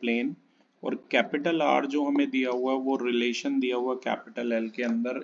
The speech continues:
it is defined as capital R, एल one comma एल टू, और एल वन जो है parallel दिया हुआ है, you know, एल टू के। हमें ये शो करना है कि capital R जो है वो हमारा एक equivalence relation है,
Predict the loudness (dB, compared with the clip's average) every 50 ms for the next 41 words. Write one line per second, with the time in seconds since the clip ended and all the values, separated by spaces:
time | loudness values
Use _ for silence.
0 | -6 -6 -6 -4 -2 -2 -2 -2 -2 -4 -6 -6 -4 -2 0 2 2 2 0 0
1 | -2 -4 -2 0 0 0 0 -2 -2 0 0 2 2 0 0 -2 -4 -10 _ _
2 | _ _ -20 _ _ _ _ _ -4 0 2 2 4 4 2 2 2 2 2 2
3 | 2 2 2 0 -2 -2 -4 -4 -4 -2 -2 -2 -2 0 0 0 0 0 0 2
4 | 0 0 0 0 -2 -2 -2 -4 -4 -6 _ 4 6 6 6 6 4 4 4 4
5 | 4 4 2 2 2 2 2 0 -2 -2 -4 -2 0 0 0 2 0 0 -2 -6
6 | _ _ _ _ _ _ -10 -6 -4 -4 -4 -4 -6 -10 -8 -4 -4 -4 -4 -6
7 | _ _ _ _ _ _ _ _ _ _ _ -20 -20 -20 -18 -18 -18 -20 -20 _
8 | -6 0 2 2 4 4 4 4 4 2 0 0 0 0 2 2 2 2 4 2
9 | 2 2 0 -2 -4 -2 2 2 2 2 0 -4 -2 0 0 0 0 -2 0 2
10 | 4 6 6 4 2 0 -2 -2 0 0 0 -2 -4 -4 -4 -4 -2 -2 0 0
11 | 0 -2 -2 -4 -8 _ -6 -6 -6 -4 -2 -2 0 2 2 2 2 2 0 -2
12 | -4 -4 -4 -4 -4 -4 -6 -8 -8 -6 -4 -4 -4 -4